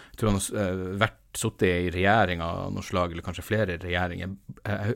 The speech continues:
jeg husker i hvert fall at boka heter Scars of War,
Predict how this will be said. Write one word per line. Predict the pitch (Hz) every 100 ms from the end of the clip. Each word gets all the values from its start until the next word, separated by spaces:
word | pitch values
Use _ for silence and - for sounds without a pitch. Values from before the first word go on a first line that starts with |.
| -
jeg | 110
husker | 139
i | 131
hvert | 113
fall | 117
at | 98
boka | 98 131 - 90
heter | 98 - 92 90 -
Scars | - - - - - 135 147 151 156 - -
of | - 90
War, | 87 101 120 123 113